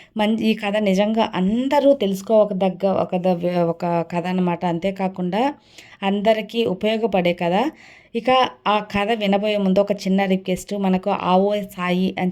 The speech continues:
చెప్పి ఒక ఛానల్ కొత్తగా, ఆ, బాబా గారి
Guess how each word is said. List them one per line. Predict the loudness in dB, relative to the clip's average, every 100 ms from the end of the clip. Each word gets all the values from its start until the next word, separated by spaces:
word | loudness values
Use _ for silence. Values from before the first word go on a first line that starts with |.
| -2
చెప్పి | -2
ఒక | -4 -4
ఛానల్ | -6 -4 0 0 0
కొత్తగా, | -2 -6 -6 -4 -2 -4 -6 -18 -20 -20 -6
ఆ, | 0 2
బాబా | 4 4 4 4
గారి | 2 0 0 -2